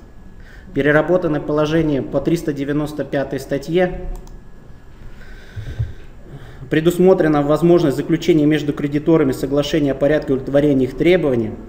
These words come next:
Ну и предусмотрен подход о взыскании убытков. Сейчас мы с вами уже перейдем конкретно к положениям, что они изменились. Но первое, как ни странно, мы даже зайдем не в обязательственное право, а в исковую давность.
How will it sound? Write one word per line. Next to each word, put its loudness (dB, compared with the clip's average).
Ну 2
и 4
предусмотрен 0
подход -2
о -4
взыскании -2
убытков. -4
Сейчас -2
мы 2
с -6
вами 2
уже -2
перейдем 2
конкретно 0
к -20
положениям, 2
что -6
они 2
изменились. 0
Но 0
первое, 4
как 0
ни 4
странно, 2
мы 2
даже 2
зайдем 2
не 2
в 2
обязательственное 2
право, 2
а -2
в -2
исковую 0
давность. 2